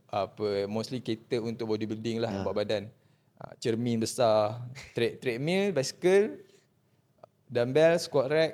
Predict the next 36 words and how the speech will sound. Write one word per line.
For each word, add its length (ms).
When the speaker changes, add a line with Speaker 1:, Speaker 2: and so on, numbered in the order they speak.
Speaker 1:
tu 120
lah. 80
Speaker 2:
Ah. 220
Speaker 1:
Ah, 260
tapi 600
sebenarnya 420
esensi 500
punya 400
gym 260
pun 120
tak 180
perlukan 300
banyak 300
pun. 280
Dia 380
perlukan 580
macam 300
contoh 340
rumput 480
yang 280
tiruan 420
tu 340
untuk 220
Speaker 2:
Ah, 320
Speaker 1:
sprint. 100
Speaker 2:
untuk 240
Speaker 1:
Untuk 40
Speaker 2:
nak 500
Speaker 1:
sprint, 260
tolak 240
Speaker 2:
tolak 140
Speaker 1:
tarik 140
Speaker 2:
tu. 80
Speaker 1:
tu, 180
benda 220
tu, 140